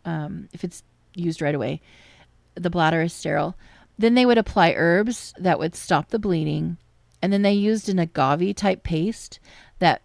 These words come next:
they would put on the wound that would not only help heal it, but it prevented it from getting infected. And that's because agave is a sugar, and sugar is an antibiotic. So that, um,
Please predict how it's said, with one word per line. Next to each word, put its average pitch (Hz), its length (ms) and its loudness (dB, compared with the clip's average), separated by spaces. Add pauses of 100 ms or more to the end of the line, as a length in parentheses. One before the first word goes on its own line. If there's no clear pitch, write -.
(120)
they 190 140 0
would 185 160 0
put 196 160 -2
on 170 180 0
the 190 120 0
wound 175 340 -2
that 127 180 -2
would 147 300 -4 (260)
not 196 140 2
only 214 160 2
help 190 220 2
heal 196 280 0
it, 160 300 2
but 151 140 0
it 117 100 -6
prevented 165 420 -2
it - 180 -2
from 156 480 -6
getting 156 220 -4
infected. 156 640 -4 (500)
And 202 100 2
that's 202 240 4
because 240 360 0
agave 175 680 2 (180)
is 170 120 -4
a 170 60 -4
sugar, 160 680 -2 (360)
and 165 200 -2
sugar 175 420 -2
is 147 240 -4
an 139 80 -10
antibiotic. 76 580 -8 (920)
So 165 400 -2
that, 165 320 2 (340)
um, 160 440 -8